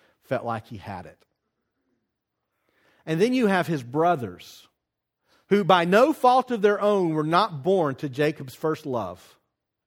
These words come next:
And so they have lived their entire lives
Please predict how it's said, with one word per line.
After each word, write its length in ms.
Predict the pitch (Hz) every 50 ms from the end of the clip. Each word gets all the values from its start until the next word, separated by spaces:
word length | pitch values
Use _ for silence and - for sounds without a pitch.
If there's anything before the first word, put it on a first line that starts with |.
| _ _ _ _ _ _ _ _ _ _ _ _ _ _ _ _ _ _ -
And 140 | 175 170
so 100 | - 202
they 160 | 185 202 220 190
have 180 | 185 175 156
lived 320 | 160 170 202 233 254 226 202
their 200 | 247 226 208 190
entire 520 | 170 160 - 139 165 175 190 196 196 190
lives 380 | 175 165 151 143 135 135 -